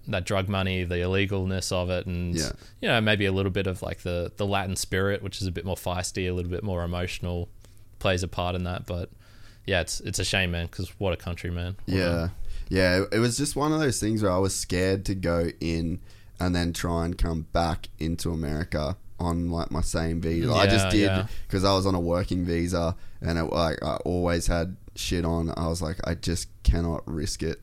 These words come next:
Speaker 2: by going there and getting fucked around."
Speaker 1: Yeah.
Speaker 2: So it was some, yeah, it was just a place I never got to go to.
Speaker 1: And when you came back, you didn't think of, like, going there first or something, and then
Speaker 2: What's that?
Speaker 1: So, like, you, when you came back from the States,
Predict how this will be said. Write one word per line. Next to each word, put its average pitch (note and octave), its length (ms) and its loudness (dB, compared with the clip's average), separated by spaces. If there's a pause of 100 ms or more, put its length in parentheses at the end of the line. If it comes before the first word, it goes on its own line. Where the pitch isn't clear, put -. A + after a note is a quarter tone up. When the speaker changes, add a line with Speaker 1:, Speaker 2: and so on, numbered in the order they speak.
(100)
Speaker 2:
by D#2+ 160 0
going E2+ 360 0
there E2 400 -2
and D2 160 -4
getting - 320 -4
fucked - 420 -4
around." D#2 500 -4
Speaker 1:
Yeah. F2 180 -2
Speaker 2:
So F2 120 0
it D#2 40 2
was E2+ 140 0
some, F2+ 460 0 (200)
yeah, D#2 180 0
it D2 40 0
was D#2 120 -4
just - 160 -4
a - 40 0
place - 300 -2
I C#2 60 -2
never C2 220 -4
got - 160 -6
to - 60 -4
go - 180 -4
to. - 220 -4
Speaker 1:
And G#2+ 200 2
when A#2 120 2
you G#2 80 0
came G2 220 0
back, G2+ 320 0
you F#2+ 160 -2
didn't F#2+ 300 -6
think F#2+ 200 -4
of, G2 120 -6
like, F2 160 -4 (400)
going F#2+ 240 2
there F#2+ 160 0
first G#2+ 340 0
or G#2+ 60 -2
something, G#2+ 400 -2
and F#2 120 -2
then F2+ 380 -2
Speaker 2:
What's F#2+ 240 4
that? F2+ 260 0 (140)
Speaker 1:
So, G#2+ 200 2
like, G2 240 2
you, G2+ 300 0
when A2+ 200 2
you G2 80 -2
came G2+ 180 0
back G2 220 0
from F#2+ 200 -2
the F2+ 80 -2
States, - 840 -2